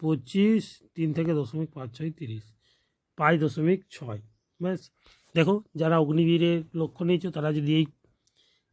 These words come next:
এই আমার পনেরোটা অঙ্ক দেখে যাও, তাহলে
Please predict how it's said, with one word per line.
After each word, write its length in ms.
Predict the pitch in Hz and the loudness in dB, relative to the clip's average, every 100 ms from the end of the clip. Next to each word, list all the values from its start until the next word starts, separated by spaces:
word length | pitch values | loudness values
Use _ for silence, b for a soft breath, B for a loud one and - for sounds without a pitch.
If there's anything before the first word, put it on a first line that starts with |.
| - | -4
এই 180 | 180 226 202 | 2 4 4
আমার 140 | 170 165 | 2 0
পনেরোটা 340 | 160 156 160 160 | -2 -2 0 0
অঙ্ক 140 | 147 151 135 | 0 -2 -4
দেখে 220 | 139 156 143 | -4 -2 0
যাও, 140 | 156 214 - _ | -2 -2 -8 _
তাহলে 160 | - 139 | -10 -6